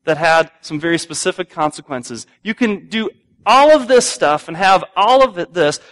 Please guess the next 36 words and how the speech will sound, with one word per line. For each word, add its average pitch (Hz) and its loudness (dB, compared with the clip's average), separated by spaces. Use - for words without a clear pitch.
but - -20
there's 196 -2
one 277 0
thing 185 -4
that 180 2
you 196 -12
cannot 202 -2
have. 104 -8
And 170 -4
the 196 4
reason, 269 -2
I'm 202 0
not 240 0
telling 247 -2
you 240 -2
the 214 4
reason 233 0
you 190 -4
cannot 143 0
have 135 2
it 131 -2
right 135 0
now, 143 0
but 156 2
I'm 160 2
gonna 208 0
tell 269 2
you 233 -4
what 220 4
happens. 254 -2
If - -6
you 254 -8
eat 247 -6
of 226 -2
this 214 -2
fruit, 135 -10